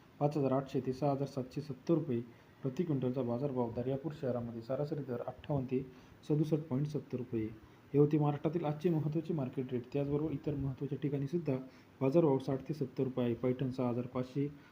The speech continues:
कारंजा सहा हजार सहाशे, जालना सहा हजार आठशे एक्कावन्न रुपये, अकोला सात हजार शंभर, त्यास अमरावती सात हजार,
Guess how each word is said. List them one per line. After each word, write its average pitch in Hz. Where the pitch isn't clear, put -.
कारंजा 160
सहा 156
हजार 156
सहाशे, 151
जालना 143
सहा 139
हजार 131
आठशे 135
एक्कावन्न 175
रुपये, 131
अकोला 170
सात 156
हजार 135
शंभर, 147
त्यास 151
अमरावती 151
सात 165
हजार, 127